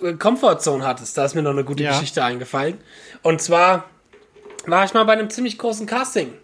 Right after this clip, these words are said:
Speaker 2: Ah.
Speaker 1: für eine Band, die mittlerweile ziemlich groß ist.
Speaker 2: Ah.
Speaker 1: Und die Band heißt Beyond the Black.
Speaker 2: Okay.
Speaker 1: Das ist eine, eine, eine, eine female-fronted Metal-Band,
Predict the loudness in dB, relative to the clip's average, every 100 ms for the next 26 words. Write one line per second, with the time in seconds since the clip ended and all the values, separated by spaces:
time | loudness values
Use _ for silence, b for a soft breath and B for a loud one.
0 | -16 -12 -8 -4 -2 0 0 -2 -4 -2
1 | 2 4 6 4 0 -8 -8 -4 -4 0
2 | -2 -4 -8 -8 -6 -4 -2 -2 -2 -8
3 | -10 2 4 4 6 6 6 0 -2 4
4 | 6 4 0 2 2 2 -6 -16 -6 -6
5 | -6 -10 -8 -6 -4 4 6 6 6 4
6 | 4 4 2 0 0 -2 -4 -8 -6 -4
7 | 0 2 2 0 -2 0 -4 -8 -4 -4
8 | -2 0 2 2 0 -4